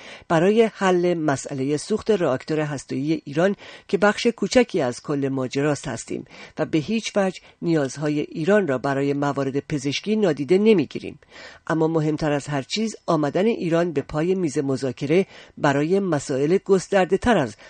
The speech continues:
مورد سوخت به تنهایی است. یعنی ما می‌خواهیم، همانطور که ایران در اول اکتبر سال گذشته در ژنو متعهد شده بود، نیت خود را از برنامه هسته‌ای‌اش روشن کند، به خصوص که از آن موقع تا حال فعالیت‌های هسته‌ای ایران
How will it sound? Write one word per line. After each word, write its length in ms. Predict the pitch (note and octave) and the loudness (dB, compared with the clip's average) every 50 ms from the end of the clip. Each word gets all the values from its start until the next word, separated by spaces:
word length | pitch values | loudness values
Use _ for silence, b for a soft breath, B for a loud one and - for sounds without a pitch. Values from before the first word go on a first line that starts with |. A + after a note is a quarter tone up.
| B B B | B B B
مورد 380 | D#3 D#3 D3 C#3 C#3 C3 C#3+ | 2 2 2 2 2 0 0
سوخت 420 | C3 - - D3+ C#3 B2+ - - - | 0 0 -2 -2 -2 -4 -4 -6 -6
به 80 | D3 | -6
تنهایی 480 | - - C#3+ C3+ C3 C3 C3+ B2+ B2 - | -4 -4 -4 -4 -4 -4 -4 -4 -4 -6
است. 240 | - - - - - B B B B B B | -6 -10 -12 -16 -20 B B B B B B
یعنی 240 | D#3 D3+ C3+ C#3+ C#3+ | -2 -2 0 0 -2
ما 120 | D3 D3 | -2 -2
می‌خواهیم، 520 | D3 D3+ C#3 - - C#3 C#3+ F3 G#3 G#3+ G3+ B B B B - | -2 -4 -4 -6 -6 -4 -2 0 0 0 -2 B B B B 0
همانطور 360 | - B3 C4 B3+ - B3+ A3 | 4 4 4 6 4 2 0
که 140 | - - A3 | 0 -2 -4
ایران 360 | - E3+ D3 C#3 C#3+ B2+ A#2+ | -2 -2 -2 -2 -2 -2 -2
در 200 | A#2+ D3 D3 - - | -4 -4 -4 -4 -4
اول 360 | D#3+ C#3 D3 F#3 G3 G#3+ A#3 | -6 -4 0 2 4 6 6
اکتبر 420 | G#3+ F3+ - - F#3+ F#3+ F3 G#3 | 4 4 2 0 -2 0 2 2
سال 260 | G3+ - F#3+ F#3 F3+ F3+ | 2 2 2 2 2 2
گذشته 540 | - E3+ C#3 D#3+ D3 - - G3+ F#3 C3+ B B B B B B | 2 0 0 0 0 0 2 2 2 2 B B B B B B
در 180 | - E3+ E3 D#3+ | 0 0 2 2
ژنو 340 | C#3+ D3+ F#3 F#3+ A3 A#3+ G3+ - | 2 2 6 8 8 8 8 6
متعهد 560 | D#3 C3+ - D#3+ C3 B2+ B2 G#2+ C#3 C#3 - | 2 -2 -2 -2 -4 -4 -4 -4 -6 -8 -8
شده 260 | - C#3+ C3+ B2 C#3+ | -6 -6 -4 -4 -4
بود، 260 | B2 E3 G#3 A3 - B B B B B B B | 0 0 0 0 0 B B B B B B B
نیت 360 | G3+ G3+ G#3 C4 C4+ - B3+ | 0 4 4 4 4 2 0
خود 240 | - - G#3 F3 F#3+ | 0 0 2 2 4
را 100 | F#3+ F3 | 4 2
از 140 | E3 - - | 2 0 -2
برنامه 460 | D3 C3 B2+ C3+ C3+ B2+ C3 C3 C3 | -2 -2 -2 -2 -4 -4 -4 -4 -4
هسته‌ای‌اش 640 | B2+ C3+ C3+ - - B2+ C3 D3+ F3 F3+ F#3+ - - b b b - | -6 -8 -10 -10 -6 -4 0 0 2 2 0 -2 -6 b b b -6
روشن 500 | D#3 E3 F3 E3+ - - G3+ F3+ D3 A#2 | 0 2 2 2 2 2 2 2 2 0
کند، 360 | - B2 G#2 G2+ E2 - - B B B B B B B | -2 -4 -6 -6 -6 -8 -12 B B B B B B B
به 80 | D3 | -2
خصوص 440 | C#3 - C#3+ C#3 - F#3 G3+ G#3 - | -2 -2 -2 -2 2 2 2 2 2
که 100 | - F#3+ | 0 -2
از 180 | C3+ C3+ - D3 | -2 -2 -2 -2
آن 120 | C3+ C3 | -4 -4
موقع 240 | C3+ C3+ C3 - C3 | -2 -4 -4 -4 -6
تا 180 | - D3+ C3 B2+ | -6 -6 -6 -2
حال 260 | B2 F3+ G3+ A3 G#3+ B B B B - | 2 4 4 4 4 B B B B -6
فعالیت‌های 760 | - - G#3 - - F3 E3 D3+ D3 C#3 - C#3+ C3+ C#3 C3+ | 0 0 0 2 2 0 0 0 0 -2 -2 -4 -4 -4 -4
هسته‌ای 500 | B2+ A#2+ D3 C#3 - - C#3 C3+ B2 B2+ | -4 -6 -6 -8 -8 -8 -8 -6 -6 -6
ایران 360 | B2+ B2 A#2+ D3 E3+ F#3+ | -6 -4 -2 0 0 0